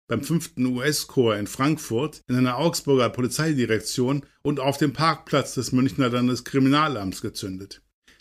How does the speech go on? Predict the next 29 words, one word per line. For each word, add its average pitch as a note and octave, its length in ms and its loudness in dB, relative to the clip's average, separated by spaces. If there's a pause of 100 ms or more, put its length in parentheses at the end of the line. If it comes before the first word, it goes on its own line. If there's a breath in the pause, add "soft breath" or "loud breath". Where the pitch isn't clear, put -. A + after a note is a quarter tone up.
Die C#3 80 0
Telefonistin D3 800 6
des A#2+ 140 -2
Axel C3 280 -6
Springer F3 340 0
Verlags A#2 480 -2
in A2+ 140 -4
Hamburg C#3 480 -2 (160)
hätte C3+ 240 -2
also B2+ 260 2
eigentlich D3+ 480 0
alarmiert D3+ 440 2
sein G#2+ 280 0
müssen, A2 360 0 (240)
als A#2 200 -6
um A2 120 -2
fünfzehn C#3+ 400 -2
Uhr A2 80 2
dreißig A#2 560 0
ein G#2+ 120 -6
Anrufer A#2 600 2
ankündigt: B2 760 4 (580)
„In A#2+ 160 0
fünf G3+ 260 6
Minuten D3+ 540 6
geht C#3+ 140 4
eine C#3 160 6
Bombe F3 380 4
hoch.“ E2+ 300 -10